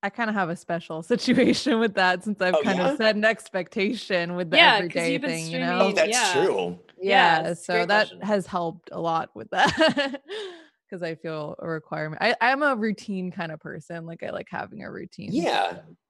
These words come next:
Speaker 1: Uh,
Speaker 3: Okay.
Speaker 1: has very much helped with that.
Speaker 2: I was gonna say, like, that speaks to it very, very highly, right? Like, your motive-, you, like, your motivations exist outside of what you need to do that day. You set a vision and a goal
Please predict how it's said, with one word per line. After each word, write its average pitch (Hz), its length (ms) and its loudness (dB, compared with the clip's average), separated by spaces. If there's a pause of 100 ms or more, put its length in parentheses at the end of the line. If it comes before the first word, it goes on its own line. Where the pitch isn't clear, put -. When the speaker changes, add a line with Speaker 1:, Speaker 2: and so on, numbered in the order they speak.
(140)
Speaker 1:
Uh, 50 320 -10
Speaker 3:
Okay. 214 260 -8 (520)
Speaker 1:
has 165 220 -10
very 156 180 -8
much 151 220 -14
helped - 260 -12
with 156 120 -14
that. 156 240 -6
Speaker 2:
I 180 60 -16 (580)
was 196 80 0
gonna 208 100 4
say, 214 160 4
like, 143 160 2
that 139 160 0
speaks - 360 0
to 143 100 2
it 131 60 0
very, 120 300 2
very 113 340 2
highly, 139 380 2
right? 98 240 2
Like, 95 400 0 (1000)
your 120 140 2
motive-, 123 520 2
you, 123 120 4
like, 123 360 0
your 123 200 2
motivations 135 580 2
exist 110 420 2
outside 110 500 2
of 90 180 -4
what 107 160 2
you 107 120 2
need 110 220 0
to 98 80 -4
do 107 260 0
that 98 380 0
day. 135 240 4
You 98 200 0
set 104 240 0
a 95 60 0
vision 98 340 -2
and 92 100 -2
a 90 40 -2
goal 101 560 0